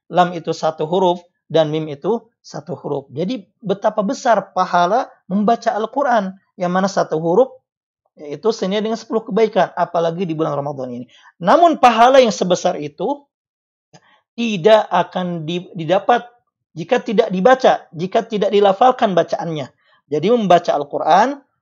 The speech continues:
adalah termasuk amalan lisan, seperti zikir, seperti bacaan sholat, itu tidak boleh dibaca di dalam hati. Kalau dibaca di dalam hati,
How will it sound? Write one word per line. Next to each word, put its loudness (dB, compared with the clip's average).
adalah 2
termasuk -2
amalan 2
lisan, 4
seperti -2
zikir, 2
seperti -2
bacaan 4
sholat, 2
itu -6
tidak -4
boleh 0
dibaca -4
di -10
dalam -12
hati. -16
Kalau 8
dibaca 2
di 0
dalam 6
hati, 0